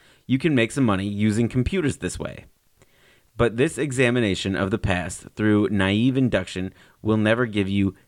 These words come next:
the answer, because the answer does not exist in the past. The answer, which is also another word for algorithm, which is another word for general closed-end solution,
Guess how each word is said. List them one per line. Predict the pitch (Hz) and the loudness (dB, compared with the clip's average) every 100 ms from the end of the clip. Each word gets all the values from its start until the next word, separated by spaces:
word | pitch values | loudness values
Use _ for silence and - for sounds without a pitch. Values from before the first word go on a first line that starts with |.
| _ | _
the | 95 107 107 107 - | -4 0 0 0 0
answer, | 98 90 - - - _ _ _ _ 101 | -2 -2 -4 -14 -16 _ _ _ _ -8
because | 104 117 101 - | -2 0 -2 -4
the | 92 98 131 143 143 - | -8 -2 0 2 0 0
answer | 113 110 - 85 90 _ _ _ | 0 0 -2 -6 -8 _ _ _
does | 113 98 | -2 0
not | 98 95 - | 2 0 -2
exist | 104 95 90 - - | -6 -4 -4 -4 -4
in | |
the | 98 | -2
past. | - 113 101 - - - - _ _ _ _ _ _ - | -2 -2 -4 -14 -20 -20 -20 _ _ _ _ _ _ -12
The | 95 107 - | -6 -4 0
answer, | 139 156 - 85 85 - _ _ _ _ | 0 0 -4 -6 -8 -16 _ _ _ _
which | 107 110 101 - - _ - | 2 2 2 -4 -12 _ -4
is | 101 | 0
also | 98 107 101 98 | 2 2 2 2
another | - 98 98 95 | 2 2 2 2
word | 92 87 | 2 0
for | 90 - | -2 -2
algorithm, | 92 90 87 85 90 117 127 | 0 0 -2 -2 -2 -4 -6
which | - 101 | -4 -2
is | 101 98 90 - | 0 0 0 0
another | 98 98 98 | 0 2 2
word | 92 92 92 87 | 2 2 0 0
for | 95 92 | 0 0
general | 85 - 101 104 101 98 | -2 -2 0 2 2 0
closed-end | - 101 98 87 95 95 87 | 0 0 2 0 -2 -2 -4
solution, | 90 107 147 - 90 98 | -2 0 0 -2 -4 -6